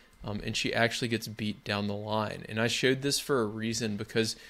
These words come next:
when you're unpredictable like this, you want to be getting beat down the line on occasion. Uh, but you wanna do a lot of this movement where if you get beat down the line on some of those lower risk points. So this is a return point for Hsieh and Mertens.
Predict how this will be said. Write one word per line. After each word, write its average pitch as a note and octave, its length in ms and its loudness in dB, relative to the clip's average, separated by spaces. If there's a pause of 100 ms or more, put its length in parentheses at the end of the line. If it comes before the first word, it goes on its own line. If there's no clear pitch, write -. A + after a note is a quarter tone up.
(240)
when B2 240 2
you're C3 200 8
unpredictable B2 760 2
like C3 260 4
this, C#3 280 2
you A2+ 160 0
want A2+ 340 2
to C3 140 0
be A#2 160 -2
getting A2 380 0
beat G#2+ 280 -6
down G#2+ 240 0
the G2+ 80 -2
line G#2 380 0
on G#2 300 -2
occasion. G#2 840 -4 (440)
Uh, G2+ 120 -6
but A#2 260 -2
you B2 60 0
wanna B2 260 2
do A2+ 540 2 (680)
a A#2+ 80 0
lot A2+ 300 8
of A2+ 180 4
this A#2 220 2
movement A2 500 0
where G#2+ 340 6
if - 240 -2
you A2+ 60 -2
get A2 300 0
beat A2+ 180 -2
down B2+ 220 2
the B2 60 2
line B2+ 280 4
on A2 140 0
some G#2+ 240 2
of G#2 40 0
those A2 220 2
lower G2+ 300 0
risk G#2 400 0
points. G#2 400 -4
So G#2+ 100 0
this A2+ 220 2
is B2+ 100 2
a C3 80 2
return B2+ 560 0
point A#2 400 -2
for A2 160 -2
Hsieh G#2+ 480 0
and G#2 180 -4
Mertens. G#2+ 600 0